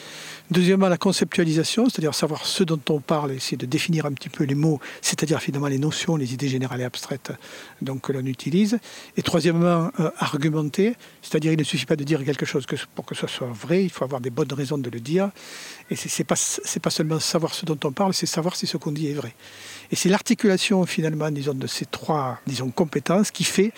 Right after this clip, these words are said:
que la discussion peut commencer à devenir philosophique. Alors, il y a un rôle de président de séance, donc, euh, qui va donner la parole, euh, le plus démocratiquement possible selon des règles. Alors, les règles, c'est, euh, la parole est donnée, euh, dans l'ordre dans lequel elle a été demandée.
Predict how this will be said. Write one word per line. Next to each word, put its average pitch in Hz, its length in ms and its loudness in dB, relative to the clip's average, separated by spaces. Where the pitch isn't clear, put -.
que - 80 0
la 156 80 0
discussion 151 440 0
peut 262 120 6
commencer 185 600 2
à 170 80 -2
devenir 147 320 -4
philosophique. - 420 -6
Alors, 160 220 4
il 151 120 4
y 160 80 6
a 151 160 2
un 139 60 4
rôle 143 260 2
de 139 60 2
président 147 420 0
de 135 100 -2
séance, 196 560 0
donc, 135 340 -6
euh, 135 140 -8
qui - 120 -10
va 120 80 -6
donner 143 220 -2
la 135 120 -2
parole, 135 460 -2
euh, 117 120 -6
le 127 160 -6
plus - 180 -6
démocratiquement 131 680 -4
possible 131 540 -2
selon - 260 -2
des 131 160 0
règles. 123 400 -2
Alors, 120 280 -6
les 123 120 -2
règles, 131 380 0
c'est, 147 340 0
euh, 127 280 -2
la 127 100 -6
parole 147 220 -2
est 135 40 -2
donnée, 143 360 2
euh, 131 80 -2
dans 127 140 -4
l'ordre 127 240 -2
dans 117 120 -8
lequel 127 300 -4
elle 117 100 -6
a 117 40 -8
été 117 200 -6
demandée. 120 560 -2